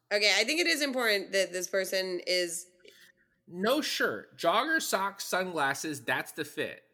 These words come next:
Speaker 2: That's the fit. Um, standing on a weird cement balcony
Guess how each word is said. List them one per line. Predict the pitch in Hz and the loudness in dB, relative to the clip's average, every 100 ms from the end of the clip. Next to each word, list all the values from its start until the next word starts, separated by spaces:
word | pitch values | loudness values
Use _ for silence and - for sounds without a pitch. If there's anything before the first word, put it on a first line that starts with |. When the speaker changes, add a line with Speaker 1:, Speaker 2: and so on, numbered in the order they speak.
| - | -4
Speaker 2:
That's | 151 208 | -2 -2
the | - | -4
fit. | - - 107 107 _ _ _ _ _ _ _ | -8 -6 -6 -8 _ _ _ _ _ _ _
Um, | 160 156 151 139 139 - _ _ _ _ _ | -2 0 -2 -4 -10 -16 _ _ _ _ _
standing | - - 208 240 302 302 247 _ _ _ 180 | -8 -2 0 0 -4 -10 -14 _ _ _ 0
on | 180 175 170 165 | 2 2 2 0
a | 143 | -2
weird | 135 139 175 277 311 | -2 -2 -2 -2 -4
cement | - - 208 190 196 196 _ _ _ _ _ _ _ _ _ - | -4 -2 -2 0 -2 -4 _ _ _ _ _ _ _ _ _ -10
balcony | - - 254 349 381 415 | -4 -4 -6 -6 -2 0